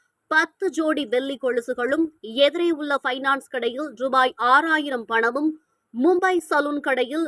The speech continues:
ரூபாய் ஆயிரத்து ஐந்நூறு ரொக்கமும், நுட வைத்தியசாலை கடையில் ரூபாய் இரண்டாயிரம் பணமும் கொள்ளையடிக்கப்பட்டது தெரிய வந்துள்ளது. இதில் நுட வைத்தியசாலை கடையை திறந்த உடனே எதிரே உண்டியல் இருக்கிறது. ஆனால் அந்த உண்டியலை திருடாமல்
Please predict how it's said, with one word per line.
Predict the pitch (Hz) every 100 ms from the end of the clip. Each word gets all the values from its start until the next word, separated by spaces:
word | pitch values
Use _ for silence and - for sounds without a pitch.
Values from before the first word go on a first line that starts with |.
| -
ரூபாய் | 262 269 269 -
ஆயிரத்து | 254 277 311 339 311 294
ஐந்நூறு | 254 262 311 302 202
ரொக்கமும், | 233 226 269 294 311 - _
நுட | - 277 339 381
வைத்தியசாலை | 277 311 311 294 294 262 254 254
கடையில் | 247 247 294 311 -
ரூபாய் | 214 269 262 254 208
இரண்டாயிரம் | 269 320 311 294 269 226
பணமும் | 220 247 254 302 311 -
கொள்ளையடிக்கப்பட்டது | 277 339 339 302 - 269 269 262 254
தெரிய | 240 233 233
வந்துள்ளது. | 226 220 240 285 247 170 - _ _ -
இதில் | 233 285 320 247
நுட | 277 294
வைத்தியசாலை | 285 285 277 277 285 277 262
கடையை | 277 254 262 269 311
திறந்த | 285 285 302 311
உடனே | 247 254 247 294 226
எதிரே | 262 302 359 349
உண்டியல் | 277 330 349 294 202
இருக்கிறது. | 196 220 262 247 190 - _ _
ஆனால் | 220 247 254 277 302
அந்த | 302 254 320 339
உண்டியலை | 277 302 302 302 285 262
திருடாமல் | 277 277 262 254 311